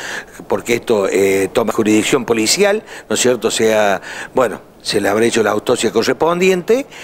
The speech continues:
y que nos avisaran a nosotros, nosotros lo íbamos a buscar porque es socio nuestro y, bueno, nos corresponde.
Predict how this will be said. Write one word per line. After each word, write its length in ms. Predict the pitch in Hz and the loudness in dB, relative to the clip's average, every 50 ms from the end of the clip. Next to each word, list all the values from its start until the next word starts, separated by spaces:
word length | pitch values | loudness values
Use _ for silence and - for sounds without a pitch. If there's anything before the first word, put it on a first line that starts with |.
| - - - | -16 -12 -4
y 680 | 131 127 123 123 123 123 123 120 120 123 127 127 131 - - - - - - - | -2 0 2 2 2 4 4 4 2 2 0 -2 -4 -10 -14 -20 -20 -20 -8 -2
que 120 | - 117 | -2 0
nos 100 | 95 87 | 0 2
avisaran 460 | 101 104 110 107 - - 123 117 117 | 0 2 2 2 2 2 2 0 0
a 40 | 117 | 0
nosotros, 380 | 117 117 107 - 139 139 147 139 | 0 0 0 0 -2 -2 0 -2
nosotros 340 | 117 - 104 104 98 101 | -2 -2 -2 -2 -2 -2
lo 60 | 92 95 | 0 2
íbamos 240 | 98 98 95 98 | 2 2 2 2
a 60 | 98 98 | 2 0
buscar 260 | 92 - 113 110 113 | 0 0 -2 -2 0
porque 340 | 120 135 113 - 92 87 80 | -2 -4 -4 -2 -4 -2 -2
es 80 | 73 | -2
socio 300 | - 98 90 - 101 104 | -2 -4 -2 -2 0 0
nuestro 420 | 95 98 98 95 - - 147 165 - - - - - - - - | 0 0 -2 -2 -2 -2 -2 -2 -2 -4 -14 -14 -14 -14 -14 -8
y, 240 | - 90 90 85 87 | -6 -4 -2 -2 0
bueno, 240 | 87 101 95 82 - - | 0 0 0 0 -2 -8
nos 240 | - 87 87 82 - | -10 -8 -8 -6 -4
corresponde. 720 | - 98 - - 92 82 - - 71 65 67 65 - - | -2 -2 0 0 0 -2 0 -2 -4 -4 -4 -8 -12 -14